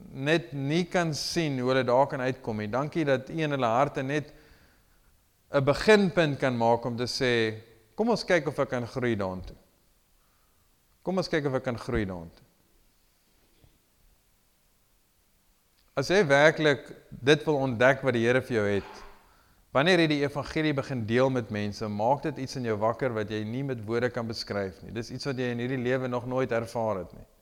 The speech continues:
En dit, dit resoneer so in jou hart dat jy weet, dat jy weet, jy is besig om te leef wat die Here jou geroep het om te leef. Dankie, Here, dat ons nie sal settle net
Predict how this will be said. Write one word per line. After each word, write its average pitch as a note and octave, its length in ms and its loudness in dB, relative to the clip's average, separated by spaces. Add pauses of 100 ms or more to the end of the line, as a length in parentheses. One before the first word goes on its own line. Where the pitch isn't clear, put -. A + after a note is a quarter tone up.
(1500)
En C3 160 0
dit, C3+ 200 0 (200)
dit B2+ 240 2
resoneer D#3 560 4
so F3 160 -2
in D#3 80 -2
jou B2+ 100 2
hart C3+ 280 6
dat A#2+ 180 0
jy B2 160 2
weet, B2 540 2
dat A2+ 100 -6
jy A#2 160 2
weet, B2 320 0
jy A2+ 140 -2
is G2 100 -10
besig B2+ 320 -2
om B2+ 160 -6
te G#2+ 80 0
leef A2+ 380 0
wat G2+ 100 -2
die G2+ 80 -6
Here A2+ 220 -2
jou G#2+ 160 -2
geroep G2+ 260 -6
het G#2 140 -8
om G2 80 -12
te F#2 100 -12
leef. E2+ 220 -14 (2750)
Dankie, D3+ 300 2
Here, D3+ 180 6
dat C3+ 160 2
ons C#3 160 -2
nie D#3+ 80 -4
sal C#3+ 160 0
settle C#3+ 480 2
net C3+ 160 0